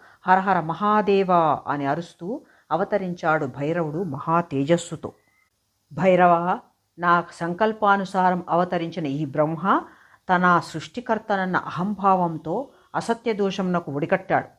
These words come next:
ఈ దోషికి దండన తప్పదు. ఈ అసత్యవాదిని కఠినంగా దండించుమని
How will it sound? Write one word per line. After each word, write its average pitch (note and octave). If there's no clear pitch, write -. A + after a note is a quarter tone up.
ఈ D3+
దోషికి F3+
దండన D#3+
తప్పదు. -
ఈ E3+
అసత్యవాదిని F3
కఠినంగా E3+
దండించుమని E3+